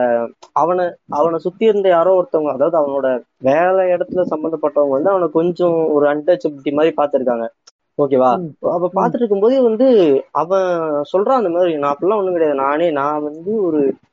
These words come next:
Speaker 1: இடைநிலை சாதியில ஓரளவுக்கு இவங்க சொல்றாங்களே, இந்த ஒரு பிரிவிலேஜ்டு மென்டாலிட்டி இருக்க ஒரு இடத்துல இருந்தா வரேன்" அப்படின்னு சொல்லிட்டு அவன் வந்து அதுக்கு ஒரு சண்டை மாதிரி ஆகி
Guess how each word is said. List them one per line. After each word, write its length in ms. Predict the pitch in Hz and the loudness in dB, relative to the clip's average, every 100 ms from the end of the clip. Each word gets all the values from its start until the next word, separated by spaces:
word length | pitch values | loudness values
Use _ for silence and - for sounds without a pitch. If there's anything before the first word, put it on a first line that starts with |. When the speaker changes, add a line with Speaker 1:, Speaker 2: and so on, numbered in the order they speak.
| _ _ _ | _ _ _
Speaker 1:
இடைநிலை 480 | 135 147 185 185 180 | -2 0 2 0 -2
சாதியில 280 | 170 156 165 | 0 0 0
ஓரளவுக்கு 600 | 135 165 156 165 - 151 | 0 0 0 -2 -4 -8
இவங்க 280 | - 127 127 | -4 -4 -2
சொல்றாங்களே, 440 | 120 135 139 131 123 | -2 -2 -2 -4 -6
இந்த 120 | 120 | -6
ஒரு 180 | 117 107 160 | -8 -4 0
பிரிவிலேஜ்டு 480 | 180 190 190 170 | 2 2 0 0
மென்டாலிட்டி 400 | 185 151 165 165 | -2 0 0 0
இருக்க 280 | 160 151 - | -2 -4 0
ஒரு 300 | 180 160 131 _ - - | 2 2 0 _ -14 -4
இடத்துல 280 | 151 175 175 | -2 0 -2
இருந்தா 280 | 165 170 | 0 0
வரேன்" 240 | 151 147 143 | 2 0 0
அப்படின்னு 220 | 131 170 | -2 -2
சொல்லிட்டு 400 | 170 160 165 214 | 0 0 2 4
அவன் 220 | 160 165 | 4 2
வந்து 280 | 170 202 196 | 2 4 4
அதுக்கு 260 | 143 156 160 | 2 0 0
ஒரு 140 | 147 | -2
சண்டை 300 | - 156 170 | -2 -2 -2
மாதிரி 280 | 170 175 170 | -2 0 2
ஆகி 640 | 160 156 160 202 208 196 | 4 2 0 -2 0 -2